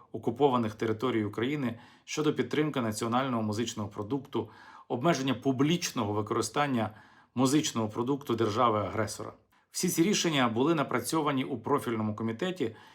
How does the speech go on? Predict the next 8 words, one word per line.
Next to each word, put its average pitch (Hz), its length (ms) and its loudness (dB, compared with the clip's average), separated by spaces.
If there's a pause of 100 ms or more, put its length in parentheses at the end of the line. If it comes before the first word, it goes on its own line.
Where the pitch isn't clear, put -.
(140)
і 208 80 -4
депутати 151 480 0
від 120 120 -2
Європейської 127 540 2
солідарності 117 600 0
були 117 280 0
активними 151 640 2
ініціаторами 120 720 0